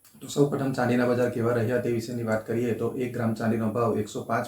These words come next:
પોઇન્ટ વીસ રૂપિયા, આઠ ગ્રામ ચાંદીનો ભાવ આઠસો બેતાલીસ રૂપિયા,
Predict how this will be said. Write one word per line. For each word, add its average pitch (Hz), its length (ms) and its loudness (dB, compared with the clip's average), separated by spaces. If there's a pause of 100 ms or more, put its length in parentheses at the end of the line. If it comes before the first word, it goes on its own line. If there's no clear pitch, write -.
પોઇન્ટ 107 180 -2
વીસ 107 240 -2
રૂપિયા, 120 320 -6 (460)
આઠ 135 220 -2
ગ્રામ 117 180 0
ચાંદીનો 113 380 2
ભાવ 117 160 0
આઠસો 110 320 -4
બેતાલીસ 113 420 -2
રૂપિયા, 117 360 -6